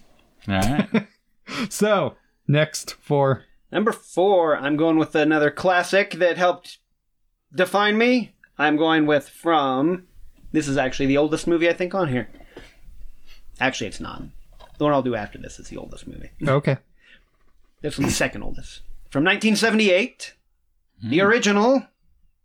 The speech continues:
Speaker 3: Dawn of the Dead.
Speaker 1: Oh,
Speaker 2: Nice.
Speaker 1: nice.
Speaker 3: I am a huge zombie movie fan. Love zombie movies.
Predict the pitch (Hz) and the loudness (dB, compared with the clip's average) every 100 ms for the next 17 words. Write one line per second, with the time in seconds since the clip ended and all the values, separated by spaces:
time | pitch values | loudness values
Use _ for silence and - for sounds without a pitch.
0 | _ - 127 147 151 143 120 107 - _ | _ -6 -2 -2 0 0 -2 -4 -16 _
1 | - 123 135 139 139 139 180 175 170 156 | -4 0 2 4 4 2 -2 -4 -6 -8
2 | 151 - - 147 147 156 165 175 170 175 | -12 -16 -2 2 4 4 4 4 4 4
3 | 175 - - 151 147 143 - - 240 247 | 2 0 -2 0 2 0 -2 -4 2 2
4 | 220 156 156 180 170 170 165 151 143 139 | 2 2 2 2 2 2 0 -2 -2 0
5 | 131 - - - - 131 170 156 139 156 | 0 -4 -18 -18 -10 0 0 0 0 2
6 | 151 151 151 143 147 139 - | 2 2 2 2 0 -2 -10